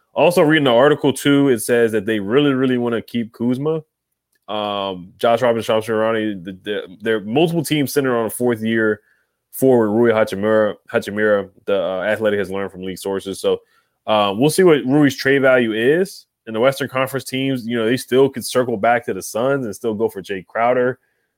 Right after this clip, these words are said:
I wouldn't be surprised with that. I wouldn't be happy about that, but I could see that still being in play. Um, so, you know, w-, we'll see what happens with Rui, but, you know, it, it looks like, you know,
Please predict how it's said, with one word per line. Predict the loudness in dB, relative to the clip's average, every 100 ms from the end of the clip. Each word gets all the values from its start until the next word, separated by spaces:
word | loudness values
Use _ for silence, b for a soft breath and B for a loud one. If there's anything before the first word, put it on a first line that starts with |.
| _ -2
I | 0
wouldn't | 4 2 2
be | -2
surprised | -4 0 0 2
with | 0
that. | 2
I | 2
wouldn't | 0 -2
be | -6
happy | 0 0 0 0
about | 0 0 0
that, | -2 0
but | 0
I | 0
could | -2 -10
see | -8 -6 -4
that | -2 -4
still | -6 -6 -4 -4 -6 _ _ _ _ -6
being | -2 -2 -4
in | -10
play. | -4 2 2 2 -4 _ _ -16
Um, | -8 -6 -4 -6 -10 -14
so, | -4 0 0 -2
you | -6 -8
know, | -6 -6
w-, | -6 -12 -12
we'll | -8 -6
see | -4 0
what | 2
happens | 2 0 -2
with | 0
Rui, | 4 4 4
but, | 2 0 -4 -20 _ b b b b
you | -4 2
know, | 2
it, | 2 -2 -2
it |
looks | -2 2
like, | 0 0
you | -4
know, | -4 -4 -8